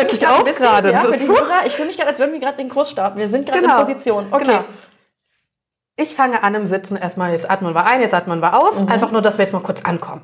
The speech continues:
Speaker 2: So.
Speaker 1: Ja.
Speaker 2: Und dann legen wir aber auch schon gleich los. Je nach Kursstunde gehen wir nochmal die ganzen einzelnen Schichten durch,
Speaker 1: Ja.
Speaker 2: wie wir sie ansteuern. Und dann gehe ich aber in Ganzkörpertraining über. Und das meine ich. Ähm, in einem, ich würde Katze Kuh machen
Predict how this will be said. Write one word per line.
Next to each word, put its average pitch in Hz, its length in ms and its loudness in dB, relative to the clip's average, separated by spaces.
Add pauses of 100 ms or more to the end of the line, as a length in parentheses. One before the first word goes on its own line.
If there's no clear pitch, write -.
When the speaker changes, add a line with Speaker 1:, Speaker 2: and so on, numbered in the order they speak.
Speaker 2:
So. 185 80 0
Speaker 1:
Ja. 220 180 2
Speaker 2:
Und 240 120 2
dann 247 120 2
legen 269 180 2
wir 247 80 4
aber 208 120 2
auch 202 80 -2
schon 196 140 0
gleich 180 200 2
los. 156 420 -2
Je 220 120 2
nach 202 160 -4
Kursstunde 277 520 2
gehen 226 120 -2
wir 208 80 -8
nochmal 196 180 -4
die 185 80 0
ganzen 180 240 -4
einzelnen 165 320 -2
Schichten 311 380 -2
durch, 359 420 2
Speaker 1:
Ja. 220 140 -2 (340)
Speaker 2:
wie 190 120 2
wir 165 100 4
sie 165 100 -2
ansteuern. 247 640 2 (400)
Und 202 160 2
dann 196 240 2
gehe 190 80 -2
ich 185 100 -6
aber 165 100 -2
in 165 80 -8
Ganzkörpertraining 156 720 -12
über. 165 220 -16 (300)
Und 214 160 2
das 202 120 2
meine 175 280 2
ich. - 160 -14 (720)
Ähm, 208 760 2
in 220 80 2
einem, 214 380 -2 (140)
ich 214 200 0
würde 202 540 4 (1200)
Katze - 280 0
Kuh 240 140 2
machen 165 400 0